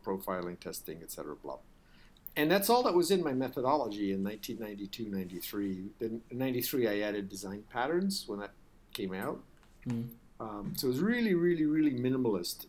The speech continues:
Speaker 1: And, and one of the things that I did was I got rid of the analysis phase. So when I started in ninety-one, everybody says, "Okay, there's a requirements phase and then an analysis phase,
Speaker 2: Mm-hmm.
Speaker 1: design phase, coding phase, testing phase."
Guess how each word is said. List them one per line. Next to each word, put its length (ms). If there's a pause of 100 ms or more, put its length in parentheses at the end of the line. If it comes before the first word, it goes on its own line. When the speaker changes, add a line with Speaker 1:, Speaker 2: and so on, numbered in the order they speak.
Speaker 1:
And, 260 (380)
and 100
one 180
of 100
the 60
things 460
that 140
I 100
did 460
was 160
I 100
got 340
rid 140
of 140
the 100
analysis 840
phase. 680 (540)
So 200
when 120
I 80
started 540
in 160
ninety-one, 640
everybody 280
says, 220
"Okay, 160
there's 240
a 80
requirements 640
phase 720
and 140
then 100
an 240
analysis 480
phase, 800
Speaker 2:
Mm-hmm. 280 (100)
Speaker 1:
design 460
phase, 880
coding 340
phase, 420
testing 400
phase." 460